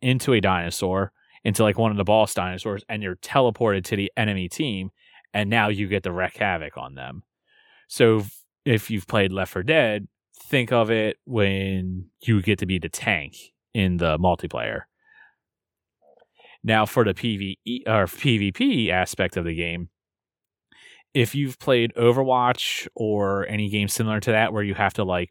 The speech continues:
push the, the payload to a certain area, that's very similar how it is. You are, you have, like, some sort of, like, a box, they call it a data something or other, I, I forget, data cube, I believe,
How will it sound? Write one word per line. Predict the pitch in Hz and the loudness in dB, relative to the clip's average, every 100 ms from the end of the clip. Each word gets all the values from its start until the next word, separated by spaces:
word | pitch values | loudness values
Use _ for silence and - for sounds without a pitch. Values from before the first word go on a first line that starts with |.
| _ | _
push | - - 117 107 - - _ _ _ _ - | -14 0 0 0 -4 -10 _ _ _ _ -12
the, | 123 110 95 92 90 87 82 82 _ _ _ _ - | 0 2 4 2 2 0 -2 -6 _ _ _ _ -2
the | 110 | -2
payload | - 117 117 127 131 143 143 _ _ _ _ | 0 0 2 0 0 -4 -8 _ _ _ _
to | - 113 | 0 2
a | |
certain | 95 - 104 98 101 | 2 2 2 0 -4
area, | 107 110 123 120 | -2 0 0 0
that's | 113 101 98 | 2 0 2
very | 107 107 101 | 2 4 2
similar | 104 101 98 | -2 0 2
how | 101 95 | 2 2
it | |
is. | 98 101 98 - - - - - - - - _ _ - | 0 0 -2 -6 -14 -20 -20 -20 -20 -20 -20 _ _ 0
You | 120 123 120 | 6 6 6
are, | 92 110 110 107 104 104 92 _ _ _ _ _ _ _ | 4 4 4 4 2 0 -2 _ _ _ _ _ _ _
you | 139 117 | -4 2
have, | 120 110 | 2 2
like, | 110 104 | -2 -4
some | - 131 120 | -2 -2 2
sort | 131 110 | 4 4
of, | |
like, | 107 98 | 4 0
a | |
box, | 95 104 113 110 - | 2 4 4 2 -2
they | 104 | -2
call | 107 92 85 | 2 2 0
it | |
a | |
data | 85 92 95 95 | -2 0 0 0
something | 98 95 87 85 | -2 -6 -6 -2
or | 85 | 0
other, | 85 87 | 2 2
I, | 87 80 - | 0 -2 -4
I | 87 | -6
forget, | - 85 87 90 107 | -6 -6 -2 -4 -2
data | 104 101 98 | 0 0 0
cube, | - 98 92 | -4 -4 -4
I | 92 | -4
believe, | 92 92 92 90 | -6 -6 -8 -10